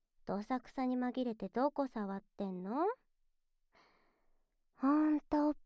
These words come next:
ぱい好きだよね。な、ちょ、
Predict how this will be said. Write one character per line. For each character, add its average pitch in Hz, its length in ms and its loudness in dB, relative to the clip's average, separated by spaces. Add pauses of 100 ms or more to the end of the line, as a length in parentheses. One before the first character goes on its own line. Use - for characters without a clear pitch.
ぱ 247 160 0
い 220 80 -4
好 - 120 -20
き 269 140 -2
だ 254 120 -2
よ - 120 -6
ね。 320 380 0 (1500)
な、 226 180 -8
ち - 640 -8
ょ、 349 40 4